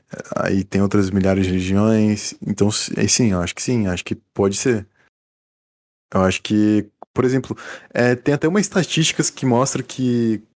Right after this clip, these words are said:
é, uma, a maior taxa de conversão pra religião é quando a pessoa tá na mais, tá na, no ponto mais baixo da vida dela, ou seja, ela tá, tipo, quase entrando em,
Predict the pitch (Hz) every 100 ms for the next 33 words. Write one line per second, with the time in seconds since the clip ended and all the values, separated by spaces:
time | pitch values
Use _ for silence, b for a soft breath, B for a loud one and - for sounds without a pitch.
0 | _ - 107 107 104 107 113 107 104 101
1 | 110 120 143 135 113 - 107 - 113 107
2 | 104 113 110 113 104 - 117 147 113 _
3 | _ _ _ _ _ - 95 107 104 95
4 | 90 101 143 110 - 98 - 113 123 123
5 | 127 - 123 123 123 127 127 131 123 113
6 | - _ 113 113 120 117 113 113 117 113
7 | 113 123 120 120 113 123 117 123 123 110
8 | 101 - 95 87 101 95 101 87 107 123
9 | 143 120 131 127 123 113